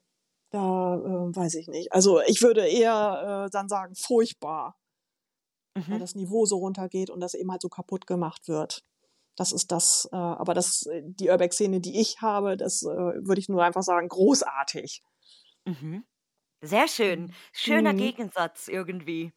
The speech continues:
Speaker 1: Ja. Man muss eben gucken, wo ist der Schwerpunkt, was ziehe ich da raus? Und man kann sich ja auch nicht immer alles verderben lassen, ähm, nur weil andere das so sehen. Und man kann,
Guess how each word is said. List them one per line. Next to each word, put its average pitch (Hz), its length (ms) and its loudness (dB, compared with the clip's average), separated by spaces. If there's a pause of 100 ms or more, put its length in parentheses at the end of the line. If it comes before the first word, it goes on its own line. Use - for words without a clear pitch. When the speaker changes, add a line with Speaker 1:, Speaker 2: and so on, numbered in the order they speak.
Speaker 1:
Ja. 226 500 4 (640)
Man 220 180 -10
muss 220 140 -8
eben 226 180 -4
gucken, 208 260 -6
wo 202 100 -6
ist 202 100 -12
der 202 100 -10
Schwerpunkt, 208 560 -8
was 190 180 -10
ziehe 208 180 -8
ich - 80 -14
da 185 120 -8
raus? 202 260 -4
Und 180 100 -8
man 185 140 -8
kann 196 140 -10
sich 190 140 -8
ja 180 100 -2
auch 190 80 -4
nicht 196 100 -8
immer 196 180 -8
alles 196 200 -6
verderben 208 460 -2
lassen, 190 420 -6 (560)
ähm, 196 880 -4 (260)
nur 226 280 6
weil 190 120 6
andere 226 300 2
das 185 160 -2
so 196 120 -2
sehen. 180 500 -2
Und - 480 -8 (100)
man 196 140 -6
kann, 202 180 -4